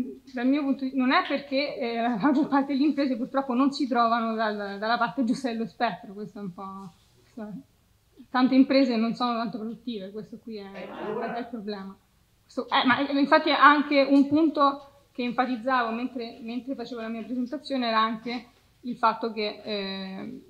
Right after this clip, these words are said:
Speaker 1: chiaramente c'è un problema dal lato, eh, imprenditoriale, che però, eh,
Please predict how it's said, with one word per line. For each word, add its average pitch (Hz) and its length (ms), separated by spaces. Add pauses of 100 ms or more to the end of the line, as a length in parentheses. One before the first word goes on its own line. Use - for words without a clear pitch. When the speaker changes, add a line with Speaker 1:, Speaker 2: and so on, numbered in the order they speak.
Speaker 1:
chiaramente 302 460
c'è 269 120
un 214 160
problema 202 540
dal 196 160
lato, 196 320
eh, 190 380
imprenditoriale, 226 840
che 196 140
però, 240 260
eh, 190 460